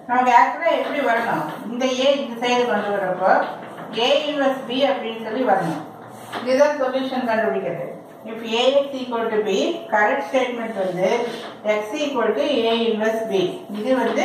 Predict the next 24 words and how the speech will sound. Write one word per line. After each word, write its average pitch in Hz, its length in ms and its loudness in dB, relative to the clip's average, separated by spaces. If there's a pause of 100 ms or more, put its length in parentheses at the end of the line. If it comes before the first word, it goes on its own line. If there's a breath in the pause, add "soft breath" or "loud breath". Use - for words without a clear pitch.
கரெக்ட் 208 380 2
ஸ்டேட்மெண்ட். 180 580 -2 (800)
This 202 260 -6
is 359 180 -2 (180)
correct 196 420 4
statement. 190 560 -4 (400)
But 240 260 4
நீங்க 254 300 0
இன்கரெக்ட் 311 500 2
ஸ்டேட்மெண்ட் 233 480 -2
செலக்ட் 190 340 0
பண்ணணும். 170 400 -2 (380)
இது 240 180 -4
வந்து 247 240 2 (140)
X 226 200 2
equal 262 280 0
to 294 160 -2
இதுக்கு 349 480 -2
இன்வெர்ஸ் 277 440 4
போட்டிருக்கு. 226 480 0 (200)
So 233 200 -2
this 220 240 -2
is 240 220 -4
wrong. 208 300 4